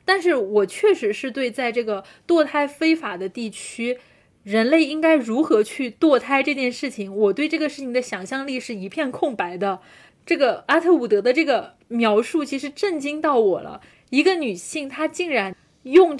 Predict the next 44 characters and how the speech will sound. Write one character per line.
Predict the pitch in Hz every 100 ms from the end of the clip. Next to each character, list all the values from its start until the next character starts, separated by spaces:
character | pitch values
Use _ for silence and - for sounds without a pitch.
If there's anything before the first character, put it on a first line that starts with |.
| -
晾 | - 349 349 294
衣 | 320
服 | 339 247
的 | 220
这 |
种 | 240 196
衣 | 208 262 302
架 | - 339 247 - - _ _ _ _
去 | - - 285
进 | 226 - 320 269
行 | 233 202 185 180 _
堕 | 294 254
胎， | 208 208 202 202 - _ _ _
然 | 233
后 | 285 311
以 | 226
及 | 220
包 | 240 262
括 | 277 311 254
我 | 196
记 | - 277
得 | 233
在 | 269 254
那 | 254
个 | 226
理 | 185
查 | - 226
德 | 220
耶 | 220 254 294
茨 | - 196
的 | 196
《革 | 196 208
命 | 208 285
之 | 277
路》 | 302 349
里 | 262
面 | 175 190
也 |
有 | 226
类 | 214 302
似 | 302 311
的 | 240
情 | - 190 190
节， | 208 175